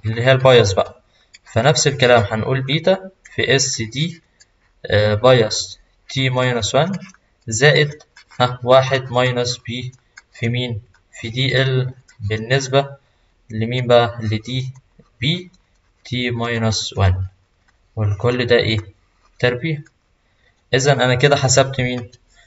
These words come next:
حسبت ال اس دي تي دبليو وحسبت لمين؟ لل-، يعني للويت، وحسبت للبايس. طبعا دي هروح اسقطها هنا، اعوض بيها هنا،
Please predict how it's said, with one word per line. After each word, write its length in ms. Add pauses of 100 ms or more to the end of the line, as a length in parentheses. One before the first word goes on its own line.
حسبت 760
ال 260
اس 360 (100)
دي 340 (180)
تي 320
دبليو 420 (440)
وحسبت 520
لمين؟ 560
لل-، 320
يعني 220
للويت، 480
وحسبت 440
للبايس. 540 (640)
طبعا 400
دي 360 (100)
هروح 240
اسقطها 560
هنا، 260
اعوض 460
بيها 160
هنا، 360